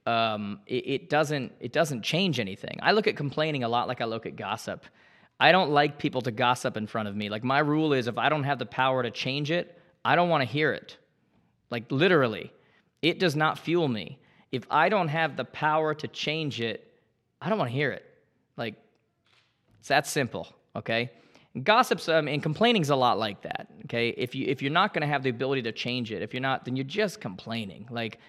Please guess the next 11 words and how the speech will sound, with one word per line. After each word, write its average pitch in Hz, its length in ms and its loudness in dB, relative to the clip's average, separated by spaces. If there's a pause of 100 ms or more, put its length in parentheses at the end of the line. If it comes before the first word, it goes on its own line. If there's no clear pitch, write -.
(200)
come 208 180 -4
on, 104 440 0
use, 175 380 -2
use 156 380 -4
your 139 120 0
energy 123 300 -2
towards 113 260 -6
something 104 320 -6
good. 98 240 -10 (360)
Sixth - 300 0
one. 151 200 4